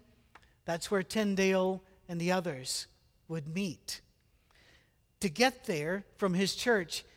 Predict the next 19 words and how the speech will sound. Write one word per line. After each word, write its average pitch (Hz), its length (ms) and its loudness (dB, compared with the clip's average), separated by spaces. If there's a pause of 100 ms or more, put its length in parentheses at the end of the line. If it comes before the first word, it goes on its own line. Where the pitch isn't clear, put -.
(120)
he 214 140 0
had 220 160 4
to 254 80 0
walk 226 400 4
by 214 340 4
a 185 80 -2
field 143 680 -6 (200)
known 196 260 4
as 160 200 0
the 175 120 2
Burning 180 560 2
Field, 135 540 -8 (560)
because 180 580 4
in 226 220 2
that 226 260 -2
field, 147 500 -6 (1160)
between 190 400 0
thirteen 226 640 0
ninety 151 480 -2